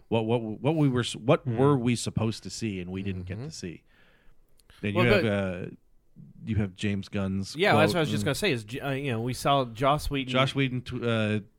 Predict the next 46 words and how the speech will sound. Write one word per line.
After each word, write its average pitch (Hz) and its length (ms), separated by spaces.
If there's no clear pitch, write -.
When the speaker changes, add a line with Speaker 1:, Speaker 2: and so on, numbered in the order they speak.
Speaker 1:
tweeted 117 400
a 107 60
photo 107 520
of 101 220
him 104 280
with, 98 280
um, 90 520
Speaker 3:
It's 120 120
a 143 60
candy 127 300
wrapper 110 300
from 107 260
Speaker 1:
yeah, 104 140
a 87 60
candy 113 260
wrapper 101 260
from 95 200
his, 90 380
his 92 260
the 87 160
per-, 85 280
the, 90 380
the, 85 220
the 95 80
trilogy, 95 440
the 85 100
Shaun 95 260
of 92 60
the 87 80
Dead, 85 380
Speaker 3:
Yeah. 123 180
Speaker 1:
Hot 98 240
Fuzz, 90 420
and 87 240
Speaker 2:
Hmm. 123 180
Speaker 1:
World's - 240
End. 85 280
Speaker 3:
And 117 140
then 127 220
Speaker 1:
Um, 120 60
Speaker 3:
James 131 380
Gunn 139 300
put 127 220
up 110 200
on, 104 260
uh, 98 260